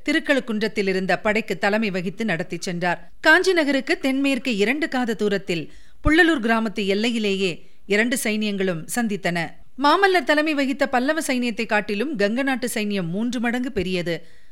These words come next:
ஆனாலும் மாமல்லரின் வீரப்படை கங்க நாட்டு சைனியத்தின் மேல் எதிர்பாராத சமயத்தில் இடி விழுவது போல் விழுந்தது.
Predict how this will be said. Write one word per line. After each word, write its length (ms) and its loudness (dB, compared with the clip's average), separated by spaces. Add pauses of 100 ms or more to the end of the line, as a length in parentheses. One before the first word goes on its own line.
(120)
ஆனாலும் 540 2
மாமல்லரின் 540 2
வீரப்படை 600 0 (380)
கங்க 260 0
நாட்டு 300 0
சைனியத்தின் 500 -2
மேல் 260 -2 (220)
எதிர்பாராத 640 2
சமயத்தில் 580 -2
இடி 180 0
விழுவது 360 0
போல் 200 0
விழுந்தது. 600 -2